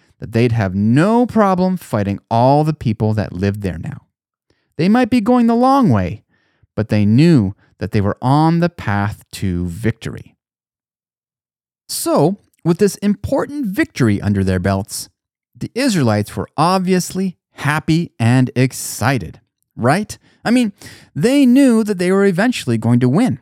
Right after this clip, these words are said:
They knew that God was with them. And so, with this victory, the Israelites charged forward with all the extra energy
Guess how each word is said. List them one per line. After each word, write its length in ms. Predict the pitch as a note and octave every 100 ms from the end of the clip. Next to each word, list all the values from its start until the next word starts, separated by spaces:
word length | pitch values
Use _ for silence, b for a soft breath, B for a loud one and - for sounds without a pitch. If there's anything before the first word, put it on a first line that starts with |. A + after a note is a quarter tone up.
| -
They 360 | A#2+ C#3+ E3
knew 480 | E3+ A3+ C4+ A3 A3
that 260 | D3+ D#3 -
God 240 | - A2
was 180 | B2 C3
with 220 | D#3+ A3+
them. 240 | C#3+ G2 - B B B B B
And 120 | C#3
so, 380 | - B3 A#3 - _
with 300 | D3 F#3+ -
this 180 | B3+ C4
victory, 720 | D3+ C#3 D4 - A2 F#2 G#2 -
the 160 | - B2
Israelites 680 | - G3+ G3 F#3+ F3+ - - _
charged 520 | - D3 G3 G#3 F3
forward 600 | - - F3 E3+ A2 F#2+
with 160 | - B2+ _
all 380 | F3+ G#3+ A3+ G3+
the 180 | A3 -
extra 380 | F3 - - F3 -
energy 460 | F3 F3+ E3+ F#3